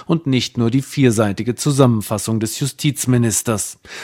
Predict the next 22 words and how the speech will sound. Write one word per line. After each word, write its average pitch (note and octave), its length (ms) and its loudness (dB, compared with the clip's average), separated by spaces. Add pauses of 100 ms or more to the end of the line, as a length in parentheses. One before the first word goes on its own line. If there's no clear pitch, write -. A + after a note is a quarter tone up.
Aus B2+ 160 0
dem C#3+ 160 2
Schneider D3 420 2
ist A#2+ 220 -2
Trump D3 280 4
ohnehin C#3+ 460 2
längst C3+ 440 4
noch A#2 160 -2
nicht. B2 360 -2 (240)
Mueller A#2 320 2
hat B2 160 -2
bewusst C3+ 520 2
mehrere A#2+ 500 2
Ermittlungsstränge C#3 960 0 (180)
an E3 160 -4
Staatsanwaltschaften, C3+ 1300 2
zum E3 220 -2
Beispiel A2+ 480 0
in A#2+ 100 0
New C#3+ 120 6
York, A#2+ 420 4
ausgelagert. B2 880 2